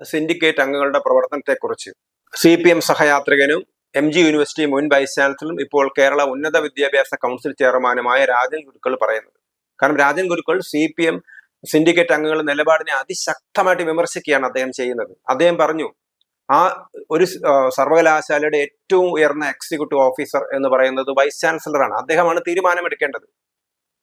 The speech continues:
സിൻഡിക്കേറ്റ് എന്ന് പറയുന്ന ഒരു കമ്മിറ്റിയിൽ, ആ, വൈസ് ചാൻസലർ ഇല്ലാതെ syndicate-ിന് യാതൊരു അധികാരവും ഇല്ല.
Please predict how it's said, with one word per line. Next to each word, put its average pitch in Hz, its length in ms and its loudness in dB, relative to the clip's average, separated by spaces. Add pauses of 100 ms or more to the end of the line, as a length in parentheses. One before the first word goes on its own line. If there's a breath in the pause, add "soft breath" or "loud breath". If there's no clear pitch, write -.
(260)
സിൻഡിക്കേറ്റ് 190 460 2
എന്ന് 185 140 2
പറയുന്ന 175 180 0
ഒരു 170 120 0
കമ്മിറ്റിയിൽ, 175 640 -4
ആ, 131 300 0 (120)
വൈസ് 135 300 -2
ചാൻസലർ 175 380 2
ഇല്ലാതെ 165 300 2
syndicate-ിന് 160 500 -4
യാതൊരു 151 280 2
അധികാരവും 165 500 2
ഇല്ല. - 200 -14